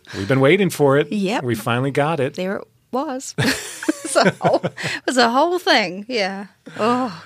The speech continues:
Speaker 2: God.
Speaker 1: You, you bummed that that's a, that that's, that's a function of the, the nineties storyline and not so much a <laughs> part of your storyline, as,
Speaker 2: I
Speaker 1: at least not yet?
Speaker 2: I'm not. They all said that it looked so much like Ella, and it was terrifying.
Speaker 1: Mm.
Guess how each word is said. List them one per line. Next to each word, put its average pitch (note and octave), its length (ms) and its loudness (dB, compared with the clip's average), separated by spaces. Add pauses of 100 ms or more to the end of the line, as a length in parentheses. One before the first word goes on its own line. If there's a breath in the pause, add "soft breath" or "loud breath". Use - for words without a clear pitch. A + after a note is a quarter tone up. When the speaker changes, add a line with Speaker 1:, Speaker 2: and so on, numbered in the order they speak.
Speaker 2:
God. G3+ 400 -2 (600 soft breath)
Speaker 1:
You, C#3+ 200 -8 (260)
you D3+ 100 0
bummed C#3 340 4
that C#3 120 4
that's C#3 260 2
a, C3+ 240 4
that C3+ 200 0
that's, - 380 -2
that's C3 280 -4
a C#3 120 0
function C#3+ 460 -2
of A#2+ 120 -2
the, B2+ 200 2
the B2 140 2
nineties C3 500 0
storyline C#3+ 540 2
and B2+ 80 0
not B2 180 0
so C#3 140 0
much C3 300 -2
a A#2 200 -2 (100)
<laughs> - 100 -8
part D#3 260 2
of - 80 -6
your D#3 240 4
storyline, E3 800 0
as, F3+ 240 0
Speaker 2:
I F3 140 -4 (160)
Speaker 1:
at D#3 100 -6
least C3+ 240 2
not A2+ 220 4
yet? A#2 340 2 (220 loud breath)
Speaker 2:
I'm F3+ 260 2
not. D#3+ 400 0
They G3 160 0
all F#3 140 2
said F3+ 260 0
that F3+ 100 -4
it - 120 -10
looked F3+ 220 -4
so - 280 2
much - 240 0
like A3 200 0
Ella, D3+ 460 0 (400)
and F3+ 140 2
it - 80 -2
was E3 380 -2 (120)
terrifying. - 540 -4
Speaker 1:
Mm. F#2 240 -2